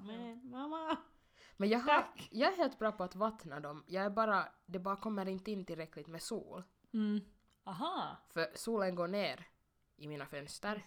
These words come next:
Speaker 1: see.
Speaker 2: Som betyder att de når inte alla växter. Så jag, jag har sådär, varje dag har jag en ny växt som får sitta på fönsterbrädet.
Speaker 1: Mm. Just det.
Speaker 2: Och så lägger jag tillbaks dem sen.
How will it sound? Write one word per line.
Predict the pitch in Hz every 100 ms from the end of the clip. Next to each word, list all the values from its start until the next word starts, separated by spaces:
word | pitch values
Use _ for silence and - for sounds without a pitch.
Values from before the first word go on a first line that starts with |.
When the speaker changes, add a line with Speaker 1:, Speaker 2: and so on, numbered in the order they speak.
| -
Speaker 1:
see. | 233 208 - _ _ _ _ _ _
Speaker 2:
Som | - 175
betyder | 170 175 160 156
att | 160
de | - 165 175
når | 185 147 143
inte | 147 -
alla | 160 147
växter. | 151 147 - - 160
Så | - 160
jag, | 160 156 - _ _ -
jag | 165 165
har | 165
sådär, | 165 165 151 143 - - _ _ _ _ _
varje | 170 165 160
dag | 147 143
har | 156 151
jag | 147
en | 156
ny | 165 143
växt | 135 - -
som | - 143
får | 147
sitta | 151 147 - 143
på | - 143
fönsterbrädet. | - 156 165 - 175 185 - _ _ _ _ - 180 165 180 214
Speaker 1:
Mm. | 214 208 190 185 190 _ _ _
Just | 240 240 -
det. | 170 - - _ -
Speaker 2:
Och | 160
så | 160
lägger | 147 151
jag | 147
tillbaks | 165 160 156 -
dem | 160 165
sen. | 165 156